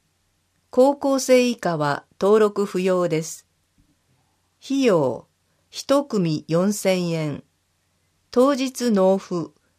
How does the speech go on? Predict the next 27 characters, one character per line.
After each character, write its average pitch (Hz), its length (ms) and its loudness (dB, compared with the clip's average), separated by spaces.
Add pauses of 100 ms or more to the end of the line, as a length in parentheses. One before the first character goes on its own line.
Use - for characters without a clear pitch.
(320)
棄 220 160 -8
権 247 280 4
の 233 140 2
時 226 320 0
も 180 340 2 (320)
参 240 340 0
加 247 120 0
費 190 220 -4
納 160 280 0
付。 151 320 -10 (880)
高 285 260 2
校 285 240 2
生 185 300 2
は 160 260 -2 (160)
二 - 320 0
人 233 160 2
ま 185 160 2
で 156 320 -2
参 233 300 0
加 226 100 -2
費 196 340 -6
五 214 140 -2
百 277 320 -4
円 170 300 -2
を 143 260 -4
補 208 200 -2
助。 - 240 -4